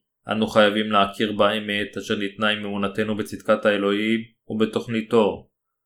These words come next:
וכדי להאמין באמת הזו, אנו צריכים להאמין באהבת האלוהים ובצדקתו. אהבת ישוע המשיח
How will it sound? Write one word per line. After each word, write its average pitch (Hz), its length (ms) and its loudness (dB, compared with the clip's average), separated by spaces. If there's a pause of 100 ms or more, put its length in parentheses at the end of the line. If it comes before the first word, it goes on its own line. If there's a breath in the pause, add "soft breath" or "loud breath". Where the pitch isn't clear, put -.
(240)
וכדי 120 280 4
להאמין 123 360 2
באמת 120 400 4
הזו, 120 560 2 (340)
אנו 107 180 0
צריכים 107 300 -4
להאמין 107 400 -2
באהבת 101 380 2
האלוהים 104 360 2
ובצדקתו. 98 880 -6 (1000)
אהבת 113 360 8
ישוע 117 260 4
המשיח 113 400 2